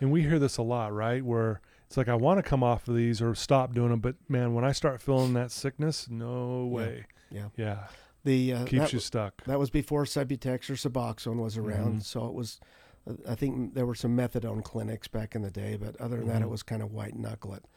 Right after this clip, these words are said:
Speaker 1: Yeah.
Speaker 2: Now, let me pause for a second. And during that time period, too, um, probably five, six years into it, I'm working in the medical device arena, and I'm,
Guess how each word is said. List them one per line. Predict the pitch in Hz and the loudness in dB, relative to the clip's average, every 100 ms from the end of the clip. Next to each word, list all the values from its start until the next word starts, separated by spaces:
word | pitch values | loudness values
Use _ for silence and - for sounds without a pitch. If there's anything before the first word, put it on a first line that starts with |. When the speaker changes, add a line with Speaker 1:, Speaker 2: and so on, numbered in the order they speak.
| - 117 | -12 -6
Speaker 1:
Yeah. | 110 101 - | -4 -6 -2
Speaker 2:
Now, | 131 | 2
let | 147 | 4
me | 170 | 4
pause | - 143 147 - | 6 6 4 0
for | 131 | -2
a | 110 | -2
second. | 139 131 123 - - _ _ _ - | -4 -2 -2 -4 -8 _ _ _ -6
And | 131 127 | -2 0
during | 139 175 175 143 | 4 6 8 6
that | 127 - _ _ | 2 -4 _ _
time | 131 131 127 | -2 0 2
period, | 123 123 117 - | 2 2 0 -2
too, | 131 123 - - - | 0 0 -2 -12 -10
um, | 101 117 110 104 _ _ _ _ | -8 -6 -6 -8 _ _ _ _
probably | - 170 156 | -6 0 2
five, | 113 131 135 113 | 2 -2 -2 -4
six | - 120 - | -6 -6 -2
years | 123 107 | -2 0
into | 117 110 120 | -2 -2 -4
it, | - - - _ _ _ _ _ _ 69 - 78 _ _ _ _ - | -6 -14 -20 _ _ _ _ _ _ -20 -20 -20 _ _ _ _ 0
I'm | 139 131 - _ _ _ _ _ _ - | 2 2 0 _ _ _ _ _ _ 0
working | 156 156 147 | 2 6 6
in | |
the | 135 | 6
medical | 131 131 135 | 4 0 0
device | 123 113 107 - | 0 0 -2 -2
arena, | 107 110 110 - | -4 -2 -4 -4
and | 117 117 | -6 -4
I'm, | 117 | -4